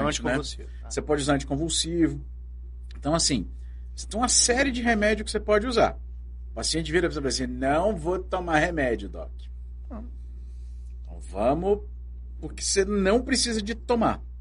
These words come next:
Speaker 1: Você pode usar medicações tópicas. Você pode usar pomada. Pomada de quê, doutor André?
Speaker 2: Nesse caso que a gente tá falando, lidocaína, ou ainda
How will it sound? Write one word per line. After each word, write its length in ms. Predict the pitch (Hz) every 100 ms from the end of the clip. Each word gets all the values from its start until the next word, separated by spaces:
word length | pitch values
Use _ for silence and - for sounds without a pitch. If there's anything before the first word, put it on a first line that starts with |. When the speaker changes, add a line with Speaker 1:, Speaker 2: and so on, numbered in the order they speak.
| - -
Speaker 1:
Você 160 | -
pode 260 | - 113 147
usar 320 | 170 131 135
medicações 720 | 170 156 156 143 135 190 - - - - - -
tópicas. 720 | - 220 - - - - - - - - -
Você 120 | - -
pode 200 | 117 117
usar 140 | 139
pomada. 480 | 139 202 165 143 113
Pomada 340 | 120 160 208
de 80 | 208
quê, 220 | - 185
doutor 280 | 135 110 117
André? 400 | 110 120 143 104 - - - - - - - - -
Speaker 2:
Nesse 380 | 113 156 196 196
caso 280 | 180 165 -
que 60 |
a 40 | 165
gente 80 |
tá 100 | -
falando, 360 | 160 160 170 196
lidocaína, 720 | 196 180 190 190 180 214 269 - - - - -
ou 100 | 233
ainda 420 | 254 208 233 311